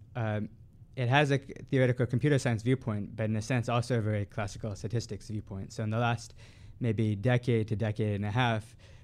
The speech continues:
theoretical computer science has started realizing many of the questions in statistics and machine learning are very relevant, and they're asking, you know, essentially questions statisticians have been asking for the last hundred years, how do we get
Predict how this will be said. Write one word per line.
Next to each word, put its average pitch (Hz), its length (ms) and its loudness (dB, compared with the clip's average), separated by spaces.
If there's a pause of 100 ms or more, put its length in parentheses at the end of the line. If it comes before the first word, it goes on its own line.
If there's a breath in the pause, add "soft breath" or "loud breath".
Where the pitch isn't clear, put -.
(120 loud breath)
theoretical 123 420 4
computer 165 400 4
science 113 480 0
has 101 520 -4
started 104 340 -2
realizing 107 500 0
many 107 240 0
of 95 100 -4
the 101 80 -2
questions 101 480 -6
in 98 420 -6
statistics 113 520 -2
and 104 100 -2
machine 107 320 -2
learning 101 240 -2
are 95 60 -6
very 98 240 -4
relevant, 107 500 -2 (440 loud breath)
and 104 120 -4
they're 104 80 0
asking, 104 760 -2 (1000 loud breath)
you 139 140 2
know, 104 80 2
essentially 131 420 4
questions 127 480 2
statisticians 117 600 2
have 110 100 0
been 110 100 0
asking 104 440 -2
for - 80 -8
the 104 80 -2
last 107 220 -4
hundred 110 300 -2
years, 117 400 2
how 110 200 0
do 117 100 2
we 113 160 2
get 104 300 -2